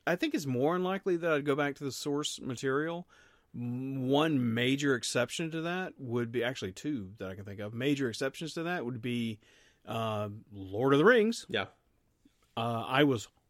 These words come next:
Speaker 1: wholly unfamiliar with that I P when, uh, Fellowship came out.
Speaker 2: Okay.
Speaker 1: I, and everybody around me knew the story.
Speaker 2: Yeah.
Speaker 1: And I was like, "This," you know, we're watching the movie. I'm like, "This is great. Wait, why is it over? They're not there yet."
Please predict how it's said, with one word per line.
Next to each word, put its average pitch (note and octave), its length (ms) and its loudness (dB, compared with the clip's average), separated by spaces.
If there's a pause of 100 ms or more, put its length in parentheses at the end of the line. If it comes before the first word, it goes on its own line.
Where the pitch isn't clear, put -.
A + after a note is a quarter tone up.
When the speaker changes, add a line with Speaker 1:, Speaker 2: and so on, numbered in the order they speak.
Speaker 1:
wholly D#3+ 600 6
unfamiliar C3+ 760 -2 (560)
with B2+ 280 0
that A#2+ 440 0
I A#2 240 0
P A2+ 540 -6
when, A2 640 -2
uh, G#2 280 -4
Fellowship B2 440 -4
came F#2+ 180 -8
out. - 140 -18 (1040)
Speaker 2:
Okay. G#2 200 -6
Speaker 1:
I, A2+ 220 -2
and C3+ 140 4
everybody D#3 420 10
around B2+ 240 4
me A2+ 80 2
knew A#2 160 2
the G#2 80 -2
story. F#2+ 380 -8 (260)
Speaker 2:
Yeah. G2 160 -8 (480)
Speaker 1:
And A#2 120 -2
I B2 60 2
was A#2+ 80 -2
like, A2+ 160 -4
"This," - 220 -4
you B2 120 -4
know, B2 120 0
we're A2+ 180 2
watching A2 260 0
the A2 60 -2
movie. A2+ 140 0
I'm G#2 80 -2
like, A2 120 -6
"This F4+ 220 -4
is B2 100 -4
great. - 540 6 (300)
Wait, G3+ 180 4
why E3 180 4
is C#4+ 120 0
it C#4+ 60 2
over? A#3 460 0
They're E3+ 160 -2
not F#3+ 280 -4
there G#3 160 -2
yet." B2 240 -8